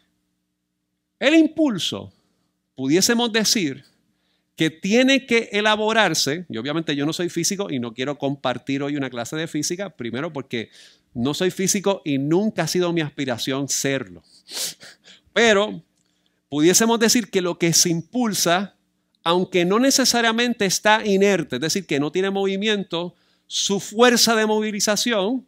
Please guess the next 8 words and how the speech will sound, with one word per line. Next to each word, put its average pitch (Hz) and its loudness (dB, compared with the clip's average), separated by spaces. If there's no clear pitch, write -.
tal 180 -2
vez 240 -2
está 175 -4
debilitada. 139 -4
Requiere 220 2
alguna 175 4
fuerza 185 4
que 180 2